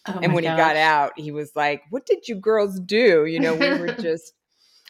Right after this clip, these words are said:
Speaker 2: but I've even worked in one of those haunted houses. So I like that stuff.
Speaker 3: I do too. I mean, I went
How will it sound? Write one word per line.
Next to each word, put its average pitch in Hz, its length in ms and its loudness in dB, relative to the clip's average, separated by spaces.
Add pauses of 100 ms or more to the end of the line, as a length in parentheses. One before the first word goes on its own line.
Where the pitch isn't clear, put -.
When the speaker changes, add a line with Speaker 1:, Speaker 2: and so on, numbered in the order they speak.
Speaker 2:
but 156 300 -4
I've 294 120 4
even 311 240 2
worked 220 220 -2
in 196 100 -6
one 151 100 -6
of 139 60 -8
those 135 140 -8
haunted 135 260 -10
houses. 123 420 -14
So 135 160 -12
I 226 140 -2
like 196 260 -2
that - 180 -10
stuff. - 340 -12 (580)
Speaker 3:
I 208 80 -6
do 220 140 -6
too. 180 260 -10 (360)
I 208 80 -4
mean, 202 360 0 (1080)
I 226 80 -8
went 240 260 -2